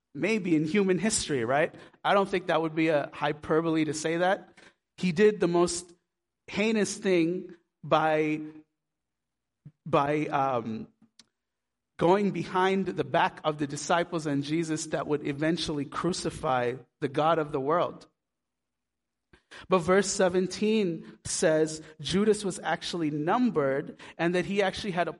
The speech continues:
portion in ministry. What that tells me is this: God had a-, appointed a portion of ministry, something for each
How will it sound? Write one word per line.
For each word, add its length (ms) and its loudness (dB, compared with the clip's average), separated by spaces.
portion 680 0
in 240 -4
ministry. 680 -4
What 260 2
that 220 4
tells 400 2
me 140 2
is 260 -4
this: 300 2
God 600 6
had 280 4
a-, 80 0
appointed 840 0
a 80 0
portion 800 2
of 180 2
ministry, 840 0
something 460 2
for 200 0
each 320 0